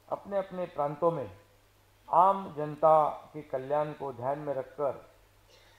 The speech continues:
systems बनाएंगे और उस system का फ़ायदा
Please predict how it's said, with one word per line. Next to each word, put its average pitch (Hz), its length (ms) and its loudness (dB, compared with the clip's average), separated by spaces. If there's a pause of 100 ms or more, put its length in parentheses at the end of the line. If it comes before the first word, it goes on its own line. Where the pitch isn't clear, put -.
(100)
systems 170 500 -12
बनाएंगे 165 640 -2 (560)
और 147 280 2
उस 156 160 -10
system 170 400 -12
का 165 100 -4
फ़ायदा 127 640 -2